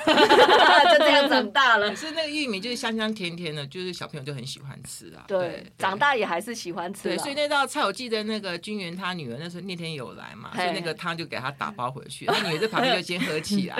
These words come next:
Speaker 2: 了，
Speaker 1: <laughs>
Speaker 2: 对啊。
Speaker 1: 好可爱哦。
Speaker 2: 对啊。
Speaker 1: 那今天呢，就是很高兴呢，那个杰西可以到现场跟我们分享这本书你，
Speaker 2: 嗯。
Speaker 1: 呃，设计的料理，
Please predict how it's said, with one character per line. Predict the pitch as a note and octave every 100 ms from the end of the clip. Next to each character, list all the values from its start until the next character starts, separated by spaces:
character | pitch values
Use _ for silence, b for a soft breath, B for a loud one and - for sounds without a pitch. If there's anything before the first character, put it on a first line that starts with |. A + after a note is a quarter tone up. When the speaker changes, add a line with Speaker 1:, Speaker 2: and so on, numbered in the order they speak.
| -
Speaker 2:
了， | C4+ C4
Speaker 1:
<laughs> |
Speaker 2:
对 | B3+
啊。 | - - - - - _ _ F4+ G#4+ C#4+
Speaker 1:
好 | E3 F#3
可 | F#3 F3+
爱 | F#3 F#3 E3+
哦。 | E3+ F3
Speaker 2:
对 | D#3
啊。 | C#3 -
Speaker 1:
那 | D#4
今 | B3+ - D#4+ E4
天 | D4+ D4
呢， | C#4+ C#4+ C#4+
就 | A3 C4+
是 | C4+ C4 A#3+ A3
很 | A3+ F3+
高 | G#3+ A#3
兴 | B3 C4 A3
呢， | G3+ G3 G3
那 | G#3 A3
个 | G#3+ F#3 F3+
杰 | F#3+ G3+
西 | A#3
可 | A3 G3+
以 |
到 | F3+ G#3+
现 | A3 B3+ G#3+
场 | G#3+ E3+
跟 | A3
我 | G3+
们 | F#3+
分 | G#3 G#3
享 | - G3 D#3+ B B F3+
这 | C4+
本 | - E3+ D#3+
书 | G3+ G#3
你， | F#3 D#3+ - _
Speaker 2:
嗯。 | - E3
Speaker 1:
呃， | F3+
设 | B3 G#3+
计 | G#3 G3
的 | E3+
料 | F#3+ G3+ F3 C#3
理， | A#2+ G#2+